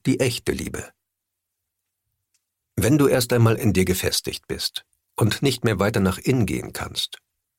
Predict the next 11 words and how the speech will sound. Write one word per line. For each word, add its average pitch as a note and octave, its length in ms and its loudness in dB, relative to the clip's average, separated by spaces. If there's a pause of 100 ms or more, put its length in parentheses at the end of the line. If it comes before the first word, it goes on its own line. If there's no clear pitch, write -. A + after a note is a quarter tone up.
weil D#2+ 100 0
du E2 80 0
den E2 140 -2
innersten A2 560 2
Kern G2 240 2
deines F2 280 2
Wesens, F#2 680 0 (360)
deinen D2+ 360 -2
Urgrund, F#2 760 0
erreicht C#3 480 -2
hast - 340 -10